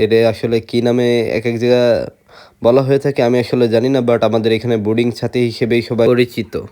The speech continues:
So, আমি আমার ভাইয়ার মাধ্যমে এই বোর্ডিং ছাতাটা প্রস্তুত করে নিই। এই বোর্ডিং ছাতাটা দিয়ে সাধারণত মুরগির বাচ্চা পাঁচশো বাচ্চা একসাথে বোর্ডিং করা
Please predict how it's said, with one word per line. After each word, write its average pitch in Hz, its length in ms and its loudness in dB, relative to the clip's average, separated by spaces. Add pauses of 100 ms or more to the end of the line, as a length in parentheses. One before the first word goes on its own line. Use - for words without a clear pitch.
(320)
So, - 80 -2 (100)
আমি 131 140 4 (100)
আমার 135 220 2
ভাইয়ার 120 320 4
মাধ্যমে 120 340 0
এই 113 100 -4
বোর্ডিং 120 280 0
ছাতাটা 120 400 -4 (100)
প্রস্তুত 113 360 -4 (120)
করে 117 240 2
নিই। 120 120 0 (500)
এই 135 140 2
বোর্ডিং 123 200 2 (100)
ছাতাটা 131 500 -2
দিয়ে 127 180 0
সাধারণত 120 280 0 (100)
মুরগির 113 360 0
বাচ্চা 120 240 -2 (100)
পাঁচশো 113 420 -2 (280)
বাচ্চা 117 320 0
একসাথে - 380 -4
বোর্ডিং 120 280 0
করা 117 160 2